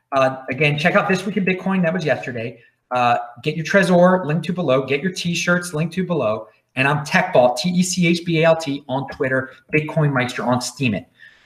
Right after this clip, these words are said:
Okay, we're, we're getting to the title of this soon. Don't worry, people.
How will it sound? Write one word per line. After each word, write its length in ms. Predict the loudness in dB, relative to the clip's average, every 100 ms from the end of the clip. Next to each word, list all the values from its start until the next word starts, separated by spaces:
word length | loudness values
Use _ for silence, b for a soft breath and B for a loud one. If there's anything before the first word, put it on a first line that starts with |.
| b b 2
Okay, 400 | 4 4 2 -2 2
we're, 160 | 4
we're 100 | 6
getting 300 | 6 4 6
to 80 | 6
the 120 | 4 6
title 280 | 6 6
of 120 | 4 2
this 200 | -4 -2
soon. 360 | 0 0 -2
Don't 180 | -4 -2
worry, 300 | 0 -2 -4
people. 360 | -12 -16 -16